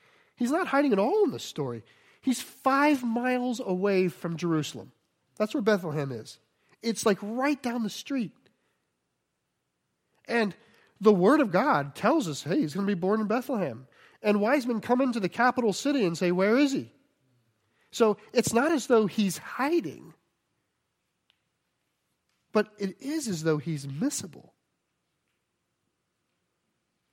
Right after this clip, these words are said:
This might be why the Bible calls them wise men, because they're wise. Are you wise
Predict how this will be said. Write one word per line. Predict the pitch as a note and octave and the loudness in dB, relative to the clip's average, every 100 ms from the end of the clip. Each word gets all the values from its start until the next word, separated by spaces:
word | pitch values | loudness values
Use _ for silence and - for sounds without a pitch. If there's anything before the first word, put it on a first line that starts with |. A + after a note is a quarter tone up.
| _ _ _ _ _ _ _ _ _ _ _ _ _ _ _ - - _ - - | _ _ _ _ _ _ _ _ _ _ _ _ _ _ _ -20 -20 _ -14 -4
This | C4 - | -2 0
might | A3 | 0
be | F#3 | 0
why | F3+ E3+ | 2 2
the | D#3 C#3+ C#3+ _ | 0 -6 -14 _
Bible | D3+ D3 D3 | -2 -2 -4
calls | E3 D3+ C#3 | -4 -6 -6
them | C#3+ | -8
wise | C3 C#3+ D3 C3 | -6 -6 -6 -6
men, | C3 C3 A#2 | -10 -12 -12
because | A#2 - C#3 | -16 -14 -14
they're | - B2+ | -12 -14
wise. | A#2 A2+ A2 G#2 C3 - _ _ _ _ _ _ _ _ _ _ _ _ _ _ _ _ _ _ _ _ _ _ | -14 -14 -14 -16 -20 -20 _ _ _ _ _ _ _ _ _ _ _ _ _ _ _ _ _ _ _ _ _ _
Are | D#3+ G3 | -2 0
you | G3 | -2
wise | F3+ D#3+ E3+ G3+ G3 A2+ A2+ - | -2 -2 -2 -2 -2 -6 -12 -20